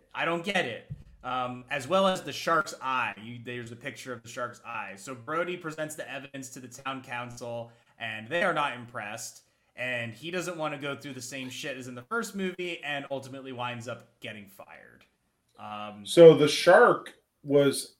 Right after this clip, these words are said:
Speaker 2: i-, in the vicinity of the, this new shark was in the
Speaker 1: the shark
Speaker 2: vicinity
Speaker 1: planted
Speaker 2: of
Speaker 1: evidence to get Brody fired.
Speaker 2: <laughs> Well, maybe,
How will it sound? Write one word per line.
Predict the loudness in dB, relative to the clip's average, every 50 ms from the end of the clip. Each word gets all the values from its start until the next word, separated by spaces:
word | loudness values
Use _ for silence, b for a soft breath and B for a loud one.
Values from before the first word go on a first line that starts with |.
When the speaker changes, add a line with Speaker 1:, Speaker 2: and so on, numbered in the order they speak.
| _ _ -4
Speaker 2:
i-, | -4 -4 -2 -2
in | -2 0
the | 2 2 2
vicinity | 2 0 -2 0 0 2 2 2 2 0 0 0 0 0 -2 -4 -8 -12 -2 2
of | 2 4 4 2 0 -4 -6 _
the, | 0 0 0 0 -2
this | -4 -4 -2 -2
new | -2 -2 -2
shark | -2 0 0 0 0 0 -4 -8 _ _ _ _ _ _
was | -4 -2 -2 -2
in | -2
the | 0 -2
Speaker 1:
the | -2 0 0
shark | 2 2 4
Speaker 2:
vicinity | 4 4 4
Speaker 1:
planted | 4 4 2 2 0 -2
Speaker 2:
of | 0
Speaker 1:
evidence | 2 4 4 4 2 0 -6 -10 -12
to | -14 -10
get | -6 -6 -6 -6 -4
Brody | -4 -4 -4 -6 -8
fired. | -10 -10 -10 -10 -8 -10 -10 -12 -12 -16 -18 -20 _ _ _ _ _ _ _ _ -4 2 4
Speaker 2:
<laughs> | 4 4 4 0 -2 0 -2 -4 -4 -2 -2 6
Well, | 10 12 12 12 12 8 2 -10 _ -10
maybe, | -6 0 4 4 6 6 4 2 0 -2 -6